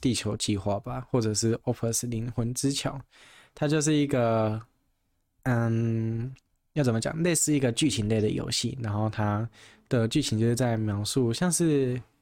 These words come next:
我的车《Opus 地球计划》呢，就是在描述，嗯，就是那个科学已经发展到一个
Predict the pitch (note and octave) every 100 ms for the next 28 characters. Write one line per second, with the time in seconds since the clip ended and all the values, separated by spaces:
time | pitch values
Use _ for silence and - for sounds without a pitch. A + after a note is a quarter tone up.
0 | _ _ _ _ _ _ _ _ _ _
1 | _ _ _ _ _ G#2 G#2+ G2+ G#2+ A#2+
2 | - - - E3+ D3 A2+ C#3+ D#3+ A#2 G#2
3 | B2 B2 A2+ G#2+ G#2+ A2+ B2 G#2+ A#2 G#2+
4 | G#2+ - - - - G#2 G#2+ - B2 A2
5 | A2 - _ A#2 A2 G2+ G2+ G#2+ A2 B2
6 | - _ _ _ _ _ _ _ _ -
7 | C3 B2+ A#2+ A2+ - _ - - _ _
8 | _ _ _ _ _ _ _ _ _ _
9 | _ _ - A#2 A2 A2 - - G#3+ C#3+
10 | G#2+ A#2 A#2+ - A#2+ A2+ G#2 A2 A2 A2
11 | G#2+ G#2+ B2+